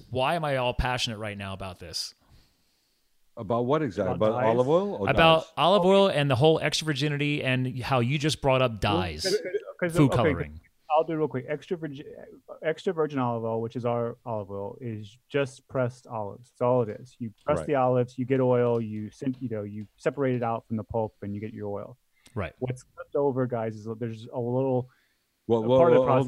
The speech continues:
Speaker 3: process.
Speaker 2: Before you go there, though, Stephen, ju-, ju-, ju-, just to explain, you know, by law, even though it's not held up, by law, once you press those olives to get your extra virgin olive oil,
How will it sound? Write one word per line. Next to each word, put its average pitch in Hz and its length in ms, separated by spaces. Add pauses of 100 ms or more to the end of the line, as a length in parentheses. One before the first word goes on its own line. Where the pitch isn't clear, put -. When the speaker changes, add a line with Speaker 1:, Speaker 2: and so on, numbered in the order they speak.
(100)
Speaker 3:
process. 98 60
Speaker 2:
Before 104 240
you 117 60
go 107 120
there, 95 140
though, 87 140
Stephen, 78 260 (220)
ju-, 117 140
ju-, 107 200
ju-, 107 220
just 123 180
to 123 60
explain, 110 400 (480)
you 120 120
know, 101 60
by 107 260
law, 113 520 (420)
even 101 200
though 98 140
it's 101 340
not 101 200
held 90 280
up, 90 200 (480)
by 113 200
law, 101 440 (520)
once 127 360
you 123 120
press - 340
those 107 260
olives 117 500
to 101 100
get 101 120
your 98 120
extra 98 240
virgin 101 220
olive 101 200
oil, 113 240